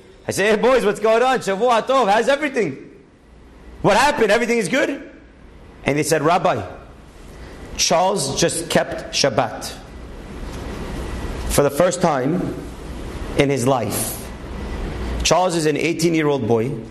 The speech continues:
that never kept Shabbat in his life. Not lahachis, not to, but he never kept Shabbat, unfortunately. He just kept his first Shabbat.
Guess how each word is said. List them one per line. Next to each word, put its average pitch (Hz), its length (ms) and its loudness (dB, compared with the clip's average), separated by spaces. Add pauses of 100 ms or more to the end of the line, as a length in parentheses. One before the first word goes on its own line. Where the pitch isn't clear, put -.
(800)
that 139 160 4
never 165 220 0
kept 160 480 -2
Shabbat 143 520 0
in 139 140 2
his 127 200 0
life. 123 600 -4 (840)
Not 214 220 2
lahachis, 185 960 0
not 214 260 2
to, 220 480 2 (220)
but 254 460 0 (100)
he 208 80 2
never 285 260 4
kept 269 280 0
Shabbat, 233 420 2
unfortunately. 139 640 -4 (880)
He 247 140 4
just - 640 0
kept 247 480 2
his 208 160 2
first 240 320 4
Shabbat. 185 640 0